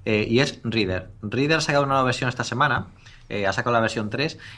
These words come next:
y la verdad es que las novedades son para directamente, eh, volver a enamorarse de la aplicación. Aparte de que, bueno,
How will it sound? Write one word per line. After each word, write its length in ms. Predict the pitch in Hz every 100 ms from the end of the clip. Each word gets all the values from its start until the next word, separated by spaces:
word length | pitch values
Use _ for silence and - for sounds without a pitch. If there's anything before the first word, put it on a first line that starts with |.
| -
y 60 | 110
la 60 |
verdad 160 | 101 110
es 40 |
que 80 | -
las 160 | 131 120
novedades 520 | 107 104 110 147 -
son 260 | - 117 127
para 220 | 123 104
directamente, 960 | 95 107 113 110 110 120 107 92 92 92
eh, 20 |
volver 260 | 90 98 104
a 40 |
enamorarse 440 | 110 110 104 101
de 60 | 120
la 80 | 104
aplicación. 540 | 98 - - - 90
Aparte 360 | - - 101 120
de 100 | 113
que, 60 | 98
bueno, 280 | 90 85